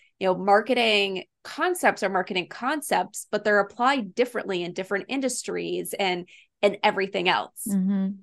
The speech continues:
Speaker 2: Yeah. And also, does this person, you know, if they're a fractional C M O, they're,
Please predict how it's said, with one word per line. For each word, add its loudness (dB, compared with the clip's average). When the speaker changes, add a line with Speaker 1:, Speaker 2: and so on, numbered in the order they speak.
Speaker 2:
Yeah. 8
And 6
also, 2
does 0
this 0
person, 2
you 0
know, 2
if 2
they're 2
a 4
fractional 2
C -2
M 2
O, 2
they're, 6